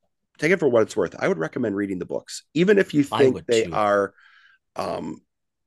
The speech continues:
Speaker 1: you know, if you think they're written for ten or twelve-year-olds, um,
Speaker 2: Only the
Speaker 1: don't,
Speaker 2: first.
Speaker 1: yeah, don't get caught in that assumption.
Speaker 2: No.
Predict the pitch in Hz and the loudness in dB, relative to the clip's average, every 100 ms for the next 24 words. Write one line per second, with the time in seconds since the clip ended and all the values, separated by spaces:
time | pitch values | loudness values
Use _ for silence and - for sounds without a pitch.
0 | - _ _ 107 90 - - - _ _ | -18 _ _ -10 -8 -8 -10 -16 _ _
1 | _ _ _ 139 - 127 - - 214 220 | _ _ _ -2 0 -4 -4 -2 0 0
2 | - 147 120 104 110 127 - 117 101 - | -2 2 2 2 2 2 2 -6 -6 -6
3 | 110 104 98 - - 107 98 - 98 101 | 0 2 0 -4 -6 -4 -4 -4 -2 -2
4 | 113 117 120 127 - _ _ - _ _ | -2 -2 -2 -4 -10 _ _ -20 _ _
5 | _ - 92 92 92 - _ 143 147 117 | _ -14 -8 -8 -8 -12 _ 0 4 6
6 | 123 - 113 92 - - _ _ 135 104 | 6 4 -2 -4 -8 -12 _ _ 2 4
7 | 82 - _ _ - 135 120 143 - - | 2 -4 _ _ -2 4 6 6 4 -4
8 | - - 143 - - 120 135 113 - _ | -20 0 0 0 -4 0 2 2 -4 _
9 | - 117 95 95 98 101 90 _ _ _ | -6 -4 -4 0 4 4 2 _ _ _
10 | _ - - - - 92 - - - _ | _ -12 -8 -4 -4 -4 -8 -12 -14 _
11 | _ _ 92 | _ _ -18